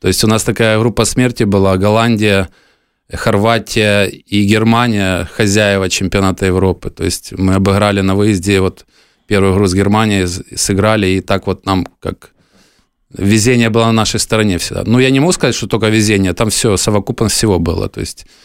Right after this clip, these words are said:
и хороший коллектив подобрался, и тренер Крощенко хорошую тактику выбрал на игру. То есть вот так вот всё, всё вместе.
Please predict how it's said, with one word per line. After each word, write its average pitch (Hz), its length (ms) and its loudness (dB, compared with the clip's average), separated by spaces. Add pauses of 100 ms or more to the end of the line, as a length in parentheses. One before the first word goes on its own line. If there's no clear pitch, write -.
(140)
и - 40 -4
хороший 123 380 0
коллектив 110 440 -2
подобрался, 113 640 0
и 95 380 0 (340)
тренер 120 340 0
Крощенко 107 520 0
хорошую 98 480 -2
тактику - 460 -4
выбрал 101 340 2
на 95 180 2
игру. 95 280 -2
То - 160 -12
есть - 380 -10 (920)
вот - 140 -8
так - 200 -4
вот - 100 -6
всё, - 340 -4 (120)
всё - 140 -2
вместе. 92 380 -2